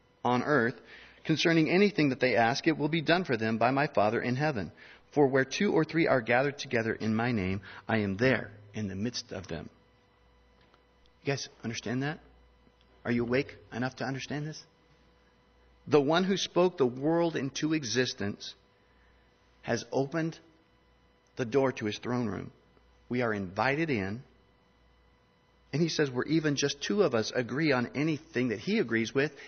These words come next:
he's gonna do it." Now, we get to the time issue. Some of you are thinking, "Well, I'd love to do that, but truly, I, I don't have another minute in my day." Well, have you got five minutes? Five minutes,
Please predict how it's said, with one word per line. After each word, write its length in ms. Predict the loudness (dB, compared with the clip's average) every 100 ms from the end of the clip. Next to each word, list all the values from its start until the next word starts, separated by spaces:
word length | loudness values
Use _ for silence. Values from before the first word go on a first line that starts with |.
| -8
he's 200 | -6 -2
gonna 260 | -2 -4
do 320 | -4 -4 -2 -2
it." 220 | -4 -14 -20 _ _ _ _ _ _ _ _ _ _ _ _ _ _ _ _ -2
Now, 220 | -2 -2 -12 _ _ _ _ -6
we 80 |
get 200 | -2 0
to 100 | 0
the 80 | -4
time 260 | -2 -2 -2
issue. 180 | -6 -6
Some 160 | -4
of 60 | -4
you 60 |
are 20 | -2
thinking, 320 | -4 -4 -6 -10 -20 _ _ _ _ _ -2
"Well, 100 | 2
I'd 140 | 2
love 120 | 0
to 60 | -2
do 100 | -2
that, 180 | 0 0
but 260 | -4 -4
truly, 300 | -8 -4 -4
I, 120 | -4 -8 -14 -20 -20 -14
I 80 | -8
don't 100 | -6
have 160 | -4 -4
another 300 | -4 -4 -6 -14 _ _ _ _ -4
minute 260 | -2 -2 -6 -6
in 100 | -4
my 100 | -4
day." 240 | -6 -8 -20 _ _ _ _ _ _ _ _ _ _ _ -2
Well, 80 |
have 80 | 0
you 60 | 2
got 200 | 2 0
five 300 | -4 -2 -2
minutes? 400 | -6 -8 -12 -20 _ _ _ _ _ _ _ _ _
Five 140 | -2 0
minutes, 220 | 0